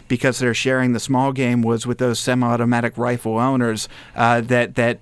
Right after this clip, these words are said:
maybe everybody gets to take a breath and, and, uh, just become more comfortable with it.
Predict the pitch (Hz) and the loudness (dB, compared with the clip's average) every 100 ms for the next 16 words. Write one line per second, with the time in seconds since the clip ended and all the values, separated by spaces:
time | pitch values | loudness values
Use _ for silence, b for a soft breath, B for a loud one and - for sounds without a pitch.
0 | - 135 135 135 135 127 120 123 123 117 | -12 -8 -2 2 2 2 2 2 0 0
1 | 117 117 117 - 127 - 117 113 120 117 | -2 -2 -4 -4 -4 -4 -6 -4 -4 -4
2 | 113 117 113 110 110 110 107 B B - | -4 -2 -2 -2 -2 -2 -4 B B -2
3 | 110 107 107 107 104 107 - - 113 - | 0 2 2 0 -2 -4 -8 -8 -8 -6
4 | 117 113 107 107 104 107 104 107 117 113 | -4 -2 0 -2 -4 -6 -6 -6 -6 -4
5 | 107 - 85 | -6 -6 -8